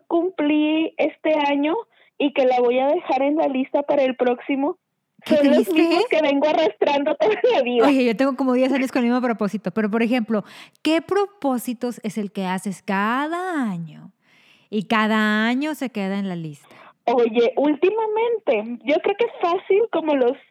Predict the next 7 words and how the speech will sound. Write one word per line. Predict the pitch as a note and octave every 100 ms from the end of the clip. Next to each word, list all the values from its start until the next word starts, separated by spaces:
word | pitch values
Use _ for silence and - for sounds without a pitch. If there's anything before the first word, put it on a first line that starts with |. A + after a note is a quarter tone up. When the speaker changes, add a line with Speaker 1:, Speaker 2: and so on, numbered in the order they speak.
| _ _ - -
Speaker 1:
últimos | D4+ C#4 F4+ G4 F#4
tres | - D4+ D#4 -
años, | D4 C#4+ D4+ G#4+ - -
me | C4+ C#4 B3+ B3+ B3
he | B3 -
<laughs> |
propuesto, | - - C4+ - C#4 C#4 - - E4 F4+